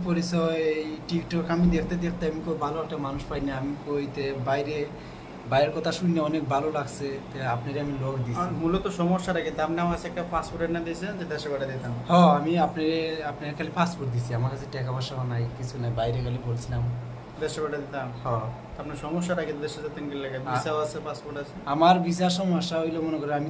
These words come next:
Speaker 1: তিন মাস running চলে, আমারে খাওয়া দাওয়া দালালে আমার বাড়ি থেকে টাকা আইনে আইনে দালালে হাতে দে, আমার সাত হাজার, তিন হাজার করে দে, তেমন আমি পয়সা পয়সা খাইছি, আমার কাজ কাম দেয় না।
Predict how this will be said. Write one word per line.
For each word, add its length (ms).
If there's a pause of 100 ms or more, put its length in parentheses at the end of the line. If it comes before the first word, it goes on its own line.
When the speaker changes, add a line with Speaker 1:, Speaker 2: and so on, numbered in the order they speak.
Speaker 1:
তিন 120
মাস 420 (640)
running 320
চলে, 480 (200)
আমারে 500 (340)
খাওয়া 240
দাওয়া 380
দালালে 580
আমার 200
বাড়ি 260
থেকে 280
টাকা 180
আইনে 200
আইনে 200
দালালে 320
হাতে 260
দে, 260 (240)
আমার 200
সাত 260
হাজার, 260
তিন 140
হাজার 220 (100)
করে 180
দে, 240
তেমন 240
আমি 260
পয়সা 220
পয়সা 260
খাইছি, 280
আমার 220
কাজ 240
কাম 180
দেয় 140
না। 160